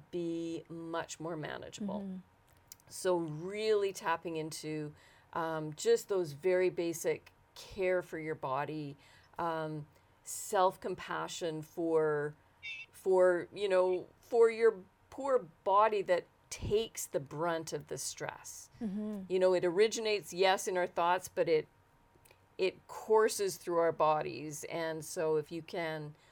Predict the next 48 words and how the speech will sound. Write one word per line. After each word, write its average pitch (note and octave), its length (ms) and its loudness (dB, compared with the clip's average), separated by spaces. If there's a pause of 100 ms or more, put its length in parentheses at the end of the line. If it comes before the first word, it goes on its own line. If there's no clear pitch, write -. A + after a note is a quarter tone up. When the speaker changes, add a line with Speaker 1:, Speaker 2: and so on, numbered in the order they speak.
(240)
Speaker 1:
work F#3 380 2
out, E3 640 0
eh, D3+ 280 -2
you D#3+ 160 -4
know, D3+ 260 -4
however G#3+ 480 4
you G3+ 160 -2
like E3 260 0
to, D3 200 -8
for - 180 -10
me, G3 220 -2
it's - 180 -8
walking, C#3+ 480 -2 (320)
of - 80 -10
Speaker 2:
Yeah. - 20 -4
Speaker 1:
course, G3 200 0
'cause - 160 -12
I D#3+ 100 0
have D3+ 140 -4
the C#3+ 60 -12
big C#3+ 200 -8
dog D3+ 240 -6
as F3 120 -10
well. A#3 100 2
Speaker 2:
Yes, - 180 0
I A3 140 -2
know. A3+ 280 2 (100)
<laughs> - 960 -8
I A3+ 100 2 (100)
have A3 100 -2
to D5 220 2
do B4 160 0
that. G4+ 300 4
Speaker 1:
<laughs> - 40 -2
Ah, F#4+ 560 2
Speaker 2:
Oh. E4 60 -8 (100)
Speaker 1:
so, G3 180 2
yeah. F#3 240 2 (340)
Speaker 2:
Um, D4+ 480 4
so E4 520 4 (1080)
that C#4+ 320 6
probably C4+ 540 4
applies G#3 540 0
to G3+ 480 -4 (340)
a G3+ 100 4
lot F#3 520 4
of E3+ 140 -4
us, D#3+ 340 -6